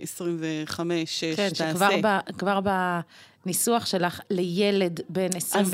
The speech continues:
Speaker 2: ושש,
Speaker 1: אז זה, זה
Speaker 2: טמון
Speaker 1: ה-,
Speaker 2: הפרדוקס.
Speaker 1: כן, שם הפרדוקס, <laughs> לגמרי. כי,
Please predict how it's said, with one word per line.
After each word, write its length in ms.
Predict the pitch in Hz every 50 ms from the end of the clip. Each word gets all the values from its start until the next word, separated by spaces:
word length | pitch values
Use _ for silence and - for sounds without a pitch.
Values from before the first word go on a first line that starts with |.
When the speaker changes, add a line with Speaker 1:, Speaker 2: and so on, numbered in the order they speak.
| 196 202 208
Speaker 2:
ושש, 80 | 233
Speaker 1:
אז 160 | 240 240 196
זה, 80 | 202 269 302 311 302 - - -
זה 120 | 196 -
Speaker 2:
טמון 340 | - 220 214 214 226 247 254
Speaker 1:
ה-, 160 | 247 233 -
Speaker 2:
הפרדוקס. 760 | 269 240 - 196 202 190 196 254 240 202 170 165 - - - -
Speaker 1:
כן, 120 | 226 208
שם 100 | 208 214
הפרדוקס, 720 | 214 208 - - 185 170 170 165 160 175 175 156 - -
<laughs> 60 | 170 170
לגמרי. 460 | 170 185 196 202 196 185 160 156 156 - - - - - - - - - - - _ _ _
כי, 320 | - 226 220 220 214 214